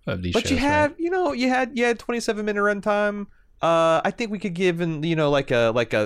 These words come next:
Speaker 2: like a, who doesn't wanna see a sixty second, uh, uh, soliloquy from, or monologue from, uh, Syndulla, where she just, like, stares into the camera as it pushes in on her face and she recounts the atrocities of Thrawn or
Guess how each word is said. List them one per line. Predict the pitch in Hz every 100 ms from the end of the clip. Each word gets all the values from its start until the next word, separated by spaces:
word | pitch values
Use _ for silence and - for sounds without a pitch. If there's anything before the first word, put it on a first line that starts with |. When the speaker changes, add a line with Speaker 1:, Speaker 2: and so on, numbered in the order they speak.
| 104
Speaker 2:
like | 127 117
a, | -
who | 165 262
doesn't | 240 214 190
wanna | 185 170
see | - 175
a |
sixty | 131 - 147 143
second, | 127 139 127 120 104 92 - _ _ _ _ _ _
uh, | 117 107 107 104 101 98 98 95 95 92 - 90 90 -
uh, | 98 87
soliloquy | - 143 131 143 139 - 110 101 95 92 -
from, | - - 107 104 101 98 104
or |
monologue | 110 113 123 107 104 98 92
from, | - 101 95 92
uh, | 87 85 85
Syndulla, | - 127 110 117 123 110 98
where | 101
she | - 95
just, | 104 -
like, | 104 98 95 90
stares | - - 117 113 110
into | 107 -
the | 104
camera | 98 110 107 104 98 95
as | 90
it | 87
pushes | 127 110 98
in | 107 104
on | 101
her | 92
face | 113 107 -
and | 90
she | 107
recounts | 101 - 113 107
the | 110
atrocities | 98 104 101 104 - 101 92
of | -
Thrawn | 104 98 90 87
or | 82